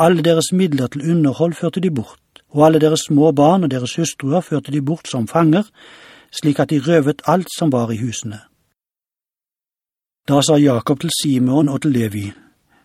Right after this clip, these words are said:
"Dere har ført bannlysning over meg ved å gjøre meg til en stank for innbyggerne i landet,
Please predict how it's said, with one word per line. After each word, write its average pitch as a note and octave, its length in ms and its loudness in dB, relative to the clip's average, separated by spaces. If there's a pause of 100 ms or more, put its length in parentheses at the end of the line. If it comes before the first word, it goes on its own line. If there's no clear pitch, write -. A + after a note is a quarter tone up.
(160)
"Dere C#3+ 300 2
har D#3+ 80 4
ført D#3+ 260 -2
bannlysning C#3+ 960 2
over F#3+ 240 0
meg C3 380 4
ved C#3+ 80 2
å D3 80 4
gjøre D3 320 2
meg C#3+ 180 2
til D3+ 140 -6
en D#3+ 100 0
stank F3+ 560 2
for D#3 220 -2
innbyggerne C3 640 0
i - 20 0
landet, G#2+ 380 -2